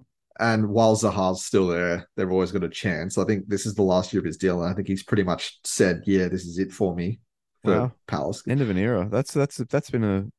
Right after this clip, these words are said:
Speaker 2: it's been a very long
Speaker 1: It
Speaker 2: I know he had that year or two in Manchester as well, but most of the time it's been, it's been a pretty long standing relationship.
Speaker 1: I mean, Zaha and Palace has been like the,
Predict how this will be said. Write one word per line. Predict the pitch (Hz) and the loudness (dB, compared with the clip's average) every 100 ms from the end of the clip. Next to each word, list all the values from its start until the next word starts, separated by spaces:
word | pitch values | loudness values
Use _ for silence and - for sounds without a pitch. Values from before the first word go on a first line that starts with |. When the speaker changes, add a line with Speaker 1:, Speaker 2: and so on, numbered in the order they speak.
| _ _ | _ _
Speaker 2:
it's | - | -14
been | - 113 | -4 -4
a | 101 - _ - | -4 -10 _ -6
very | 113 113 | 0 0
long | 113 104 101 107 _ _ | 0 -2 -2 -8 _ _
Speaker 1:
It | 127 120 - - | -2 -2 -10 0
Speaker 2:
I | 123 | 4
know | 135 | 6
he | |
had | 123 120 | 6 4
that | 117 | 4
year | 110 117 117 | 2 2 4
or | 113 | 2
two | - 110 | 0 -2
in | 110 104 | -2 -2
Manchester | 107 107 - 110 - 113 113 | -4 -4 -6 -10 -4 -2 0
as | 98 | -2
well, | 110 104 123 | 0 2 2
but | 117 - - | 0 -2 -4
most | 113 117 120 | 0 2 0
of | 110 | -4
the | 110 | -4
time | 104 117 | -2 -4
it's | - | -6
been, | - 107 113 | -6 -6 -8
it's | - | -8
been | 117 | -8
a | |
pretty | 104 120 120 | -6 -6 -4
long | 117 113 120 123 - _ - - | -2 0 0 -4 -10 _ -20 -20
standing | - 120 117 117 | -4 0 0 -2
relationship. | 117 123 120 - 131 123 - _ _ | -2 -2 -4 -8 -10 -12 -14 _ _
Speaker 1:
I | 120 | 4
mean, | 123 123 120 120 - | 6 6 2 -4 -4
Zaha | 110 127 135 131 110 | 2 4 4 4 4
and | 90 | 2
Palace | 90 90 85 - | 0 0 -2 -2
has | 92 | -2
been | - 101 | 0 0
like | 101 92 90 | 0 -2 -2
the, | 98 95 87 90 | 2 2 2 -4